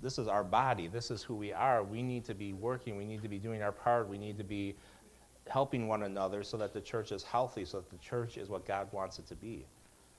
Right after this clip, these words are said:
That's what we're here for. We're here for each other. We're not here to hear a, a fun sermon. We're not here to sing some,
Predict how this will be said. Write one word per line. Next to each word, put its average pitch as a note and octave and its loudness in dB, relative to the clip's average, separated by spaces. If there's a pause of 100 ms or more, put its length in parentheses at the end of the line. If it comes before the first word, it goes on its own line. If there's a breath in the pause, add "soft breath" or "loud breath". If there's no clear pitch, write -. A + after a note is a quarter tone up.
(540 loud breath)
That's A#2 4
what E3 4
we're A#2+ 4
here D3 2
for. F2+ 0
We're G#2+ 0
here C3 -2
for G2+ 0
each F2 -4
other. A2 0 (1600)
We're A2+ 2
not B2+ 6
here C3+ 4
to A#2 2
hear A2 4
a, G2 4
a F2+ 2
fun A2 -2
sermon. G#2 -2
We're G2+ -2
not G#2 0
here A2 0
to G#2 -4
sing G2+ -4
some, F#2 -8